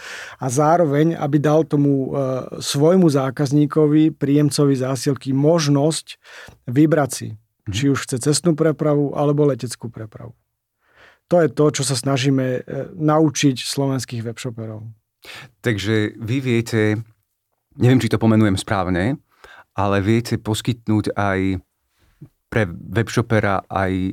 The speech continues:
Speaker 2: aj taký audit, že keď vám zatelefonuje, že spolupracoval, chcel by som spolupracovať s vami,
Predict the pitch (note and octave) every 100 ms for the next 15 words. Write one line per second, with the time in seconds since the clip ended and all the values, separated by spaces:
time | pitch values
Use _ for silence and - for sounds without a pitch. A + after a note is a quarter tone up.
0 | - G2+ G2 G2 - - G2+ G2+ F#3 -
1 | - A#2+ G2 G#2 - - F#2+ F2+ F2+ F#2+
2 | A2+ A2 A2+ A2 G#2+ G2 F#2+ - G#2+ G#2
3 | G2 - F#2 F2+ - G#2 - F2+ G#2+ F#2+
4 | F#2 F2+ E2+ - F#2 G2+